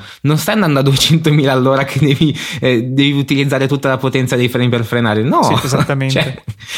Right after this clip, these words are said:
Speaker 1: Cioè, eh, n-, lo
Speaker 2: Cioè,
Speaker 1: puoi fare
Speaker 2: normalmente
Speaker 1: benissimo.
Speaker 2: freni al cinquanta per cento quando piove e faresti una frenata al settanta per cento e otterresti lo stesso risultato.
Speaker 1: Sì, ma n-, n-, <laughs> non ha proprio senso. Io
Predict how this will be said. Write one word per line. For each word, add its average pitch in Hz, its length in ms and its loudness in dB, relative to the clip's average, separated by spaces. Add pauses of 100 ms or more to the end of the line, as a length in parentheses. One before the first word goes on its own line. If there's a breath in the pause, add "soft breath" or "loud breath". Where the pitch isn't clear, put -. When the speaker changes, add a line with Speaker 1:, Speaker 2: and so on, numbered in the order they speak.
(180 loud breath)
Speaker 1:
Cioè, 185 120 0
eh, - 100 -6
n-, 175 280 2
lo 175 140 2
Speaker 2:
Cioè, 190 80 2
Speaker 1:
puoi - 100 4
fare 170 140 2
Speaker 2:
normalmente 180 400 4
Speaker 1:
benissimo. - 180 4
Speaker 2:
freni 165 200 2
al 143 200 0
cinquanta 165 520 0
per 185 180 0
cento 156 400 0
quando 151 320 0
piove 165 480 0
e 139 140 -4
faresti 143 340 -4
una 143 120 -2
frenata 151 260 -2
al 131 80 -2
settanta 147 440 -2
per 190 160 -2
cento 147 240 -4
e 156 40 0
otterresti 135 320 -4
lo 139 80 -2
stesso 135 280 -2
risultato. 127 720 -2 (380)
Speaker 1:
Sì, 247 160 -4
ma 151 120 0
n-, 135 360 -4
n-, - 240 -8
<laughs> - 60 -10
non 180 160 4 (140)
ha - 180 -2
proprio 165 560 -6 (140)
senso. 131 480 0
Io 160 200 2